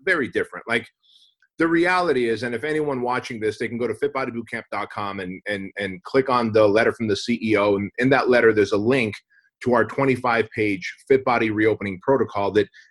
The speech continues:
any boutique gym can use. And it doesn't matter if they run a kind of a cross-training type facility or boot camp or any kind of group training program. We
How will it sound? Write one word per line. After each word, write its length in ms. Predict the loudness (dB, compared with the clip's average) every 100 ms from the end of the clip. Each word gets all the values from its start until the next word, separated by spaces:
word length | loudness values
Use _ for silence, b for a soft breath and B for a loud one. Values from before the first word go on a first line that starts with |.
| _
any 200 | 6 6
boutique 460 | 8 6 6 2 0
gym 220 | -2 -2
can 180 | -4 -4
use. 420 | -2 -2 -6 -18 B B B B
And 160 | -2 0
it 120 | 2
doesn't 240 | 2 0
matter 220 | 0 2 2
if 80 |
they 100 | 2
run 240 | 2 2 0
a 260 | 0 -2 -4
kind 200 | -4 -4
of 60 |
a 40 | -4
cross-training 720 | 0 0 0 -2 0 0 -2
type 260 | -2 -4 -4
facility 720 | -2 2 4 6 4 4 2 2
or 400 | 4 4 2 -2 B B B 0
boot 320 | 6 6 4
camp 440 | -2 -2 -2 -2
or 200 | 2 2
any 120 | 2 0
kind 200 | -2 -2
of 80 |
group 200 | 0 -2
training 260 | -2 -6 -4
program. 480 | -2 -2 0 -4 -4 -12 _ _ -2
We 300 | 0 0